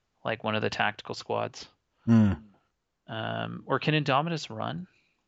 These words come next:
Speaker 1: and just can't sweeping advance? I think that's what it is.
Speaker 2: Uh,
Speaker 1: I know that it sucks.
Speaker 2: Yeah,
Speaker 1: It
Speaker 2: they're
Speaker 1: doesn't, it doesn't deserve it.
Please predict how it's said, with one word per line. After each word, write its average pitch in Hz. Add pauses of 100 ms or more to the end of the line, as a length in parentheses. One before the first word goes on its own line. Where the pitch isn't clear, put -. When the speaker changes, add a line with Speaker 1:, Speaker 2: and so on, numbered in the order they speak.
(240)
Speaker 1:
and 113
just 104
can't 110
sweeping 110
advance? 110 (1200)
I -
think 123
that's 98
what 90
it 87
is. 87
Speaker 2:
Uh, 85 (1160)
Speaker 1:
I 123
know 143
that 151
it 117
sucks. - (480)
Speaker 2:
Yeah, 117
Speaker 1:
It -
Speaker 2:
they're 120
Speaker 1:
doesn't, 131
it -
doesn't 127
deserve 98
it. -